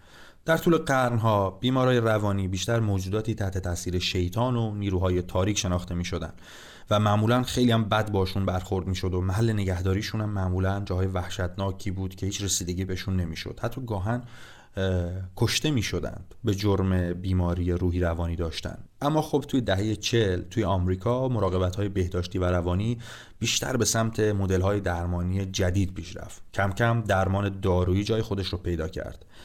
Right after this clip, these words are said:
حتی لوبوتومی یا جراحی مغز هم تازه شایع شده بود.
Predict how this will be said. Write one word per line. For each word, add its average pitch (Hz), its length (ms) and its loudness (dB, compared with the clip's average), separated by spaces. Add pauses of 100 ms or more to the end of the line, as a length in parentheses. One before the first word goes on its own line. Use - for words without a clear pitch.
(200)
حتی 127 360 4
لوبوتومی 95 640 2
یا 92 580 0
جراحی 90 400 0
مغز 110 420 0
هم 110 120 0
تازه 92 300 0
شایع 87 340 0
شده 78 240 -4
بود. - 240 -12